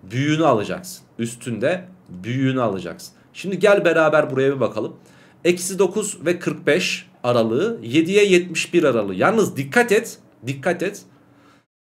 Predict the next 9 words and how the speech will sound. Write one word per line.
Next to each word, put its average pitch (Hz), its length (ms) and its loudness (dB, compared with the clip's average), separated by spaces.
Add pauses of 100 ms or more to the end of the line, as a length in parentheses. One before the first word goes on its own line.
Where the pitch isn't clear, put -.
Şu 233 200 2
aralıkla 220 400 2
şu 196 180 0
aralığın 202 340 4
kesişimi 202 520 -4
olursa 185 320 2
ancak 127 360 0
bunu 104 120 -8
yaparsın. 90 540 -6